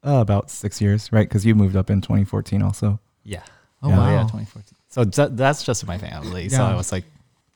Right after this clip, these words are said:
Speaker 2: it took a bit of, um, because we have Asian family kind of values and upbringing, like, we don't really talk about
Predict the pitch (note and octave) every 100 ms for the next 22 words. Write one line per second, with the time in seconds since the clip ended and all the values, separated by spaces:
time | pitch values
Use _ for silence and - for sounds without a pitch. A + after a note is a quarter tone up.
0 | _ - - _ _ _ - G#2+ C#3 A#2+
1 | A#2 G2 F#2 G2 G2 G#2 G2+ - - F#2+
2 | F2+ F2 G2+ F#2 - F#2+ G#2+ A#2 _ _
3 | _ _ - A2 A#2+ A#2 A#2+ A2+ G#2+ F#2
4 | F2+ A#2 G2 G2+ - F#2+ F#2 F#2 G2+ _
5 | _ _ _ G#2+ F#2+ F2+ F2+ F2+ F2+ F2
6 | - _ _ A#2 C3 B2 A#2+ A#2+ G#2+ -
7 | G#2 G2+ G#2 G2 G2 F#2+ - _ _ -
8 | A2 C#3+ C#3 G#2+ G#2+ F#2+ - - F#2 F#2+
9 | G2 G2 F#2+ F#2+ F#2+ F#2+